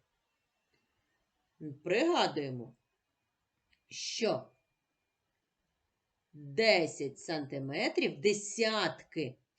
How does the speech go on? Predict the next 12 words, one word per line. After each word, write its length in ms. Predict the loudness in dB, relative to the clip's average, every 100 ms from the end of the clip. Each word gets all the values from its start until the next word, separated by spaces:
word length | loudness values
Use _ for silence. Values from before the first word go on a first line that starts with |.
| _ _ _
це 560 | -10 -2 0 0 -2 -10 _ _
один 720 | 0 2 0 4 6 6 4 -6 _
дециметрів. 1120 | -20 -6 -2 -2 -2 -6 -4 -2 -2 -6 -12 -14 _ _ _ _ _ -10
А 220 | -4 -4
у 120 | -4
нас 420 | -6 -6 -6 -8 -8
з 20 |
тобою 720 | 0 2 2 2 2 0 -6 _ _ _ _ _ _ _ _
сім 1000 | -16 -12 -12 -10 -6 -2 2 2 2 -4 -16 _ _ _ _ _ _ _ _ _ _ _ _ _ _ _
десятків, 1500 | -4 4 4 4 0 2 2 2 -4 -8 -4 2 4 2 -2 _ _ _ _ _ _ _ _ _ _
п'ять 960 | -10 -4 0 0 0 0 -2 -4 -14 -20 _ _ _
одиниць. 960 | 0 0 2 2 4 4 2 0 -14